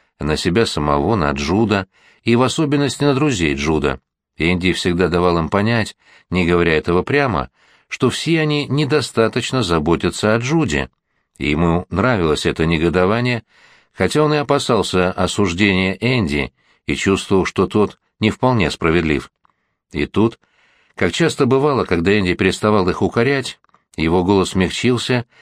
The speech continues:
и зазвучал почти нежно. «Я знаю, ты все сделаешь как надо. Уже поздно, езжайте домой.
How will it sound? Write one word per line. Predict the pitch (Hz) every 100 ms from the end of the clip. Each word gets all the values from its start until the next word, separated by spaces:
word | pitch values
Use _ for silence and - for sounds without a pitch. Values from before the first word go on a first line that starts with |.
| _ -
и | 95
зазвучал | 127 120 139 - 156
почти | 147 135 - 143
нежно. | 101 76 65 71 64 _ _ _ _ -
«Я | 78 92
знаю, | 87 120 117 76 67 _ _
ты | - 78
все | - 85
сделаешь | 73 87 87 -
как | 107 101
надо. | 135 135 101 65 _ _ _ -
Уже | 151 175
поздно, | 147 85 78
езжайте | 104 107 127 -
домой. | 110 113 82 69